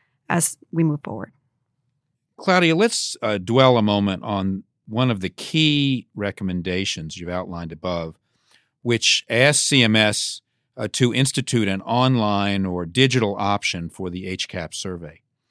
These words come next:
Speaker 2: I know it's being discussed by the agency right now, so this recommendation is particularly relevant.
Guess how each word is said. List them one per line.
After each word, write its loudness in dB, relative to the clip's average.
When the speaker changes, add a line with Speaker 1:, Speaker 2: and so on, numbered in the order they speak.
Speaker 2:
I 0
know 6
it's 2
being 6
discussed -2
by -2
the -4
agency -4
right -6
now, -4
so -4
this 0
recommendation 2
is -6
particularly -8
relevant. -8